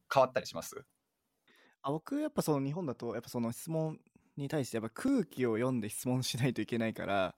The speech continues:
Speaker 1: あ、まあ、そうね。うん。
Speaker 2: 例えば、なんだろうね、その時間があって、
Speaker 1: はい。
Speaker 2: 時間が長くあって、みんな疲れてそうだったらちょっと質問しちゃダメとか。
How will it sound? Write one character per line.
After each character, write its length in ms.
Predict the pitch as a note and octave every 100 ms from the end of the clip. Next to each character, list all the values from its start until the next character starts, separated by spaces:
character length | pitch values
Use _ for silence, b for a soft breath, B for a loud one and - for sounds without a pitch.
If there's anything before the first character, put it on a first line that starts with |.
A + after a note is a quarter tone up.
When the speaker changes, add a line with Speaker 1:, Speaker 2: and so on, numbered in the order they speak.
| b -
Speaker 1:
あ、 80 | A#2
ま 80 |
あ、 40 | A2
そ 220 | A#2+ F2
う 20 |
ね。 260 | D#2 C#3+ C#3+
う 80 | -
ん。 140 | F2 D#2+ F3
Speaker 2:
例 140 | B3 E3+
え 60 |
ば、 340 | G#2+ A2 F2+ - - -
な 160 | C#3+ C#3+
ん 40 |
だ 80 | A2+
ろ 80 | B1+
う 20 |
ね、 80 | G2+
そ 100 | B2
の 100 | A2+
時 160 | A2+
間 280 | B2+ F3+ F#3
が 320 | F3 E3 D3+ - _
あ 60 | -
っ 60 | C#3 _ -
て、 60 |
Speaker 1:
は 80 | -
い。 100 | - F3 -
Speaker 2:
時 140 | C3+ C3+
間 120 | D3
が 80 | C3+
長 220 | C3+ C#3
く 60 | A#2
あ 20 |
っ 40 | F#2+
て、 120 | G#2+
み 120 | B2
ん 60 | D#3
な 140 | D#3+
疲 320 | C#3+ - F3+
れ 80 | F3
て 140 | F#3
そ 160 | F3 F#3
う 20 |
だ 60 | B2
っ 100 | -
た 80 | G2+
ら 80 |
ち 60 | G2+
ょ 20 |
っ 20 | -
と 80 |
質 220 | A2 - B2+
問 120 | B2+
し 100 | -
ち 80 | -
ゃ 60 |
ダ 60 | C#3
メ 100 | C3+
と 100 | C3
か。 140 | -